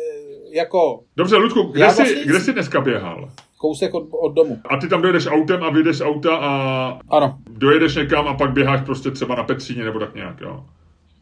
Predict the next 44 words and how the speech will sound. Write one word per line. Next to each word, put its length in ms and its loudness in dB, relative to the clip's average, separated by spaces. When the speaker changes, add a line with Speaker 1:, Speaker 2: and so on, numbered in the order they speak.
Speaker 1:
Ano. 260 2
Speaker 2:
A 480 4
Speaker 1:
Nebo, 400 6
nebo 200 6
tam 120 6
dojdu 240 6
pěšky, 400 2
nebo 160 -2
tam 140 0
dojdu 200 -4
Speaker 2:
viděl 220 4
Speaker 1:
pěšky. 160 0
Speaker 2:
jsi, 60 -8
máš 200 2
všude, 320 2
když 140 0
jdeš 160 4
v 20 -6
zastav-, 380 -2
takzvaný 340 0
v 40 0
zastavený 460 -2
části 300 -2
města, 340 -4
což 280 -4
předpokládám, 880 0
že 260 2
Petřín 880 -2
jako 260 -2
park, 520 0
nevím, 280 4
jak, 200 0
jak, 260 2
jaký 260 0
je 80 6
status 420 0
Petřínu 520 -2
jako 200 -2
parku, 360 -2
jestli 220 -4
je 40 -2
zastavěný 480 -2
nebo 220 -2
ne. 240 -8